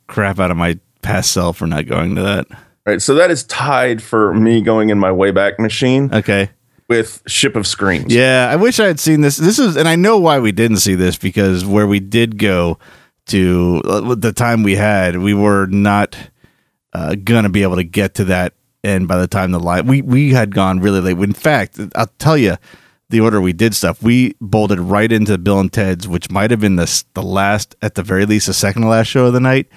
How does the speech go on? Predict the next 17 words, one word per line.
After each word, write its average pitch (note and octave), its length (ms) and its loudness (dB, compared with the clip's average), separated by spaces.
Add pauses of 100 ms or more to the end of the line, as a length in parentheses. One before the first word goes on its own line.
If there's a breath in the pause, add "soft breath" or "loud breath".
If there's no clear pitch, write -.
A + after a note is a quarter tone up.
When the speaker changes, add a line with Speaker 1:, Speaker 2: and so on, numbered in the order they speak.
(260 soft breath)
Speaker 1:
Made F#2 160 -2
sure C3+ 160 0
we C#3+ 80 4
Speaker 2:
Oh, A2 80 2
Speaker 1:
saw B2+ 100 0
the A#2 100 2
Speaker 2:
wow. F#2+ 180 2
Speaker 1:
scare A#2 240 0
zones, G2+ 320 0
and F#2+ 80 0
then G#2 80 2
we G#2+ 80 4
had G2+ 160 -2
time G#2 240 0
for F#2+ 100 -2
one G#2+ 340 2
thing. G2+ 540 -2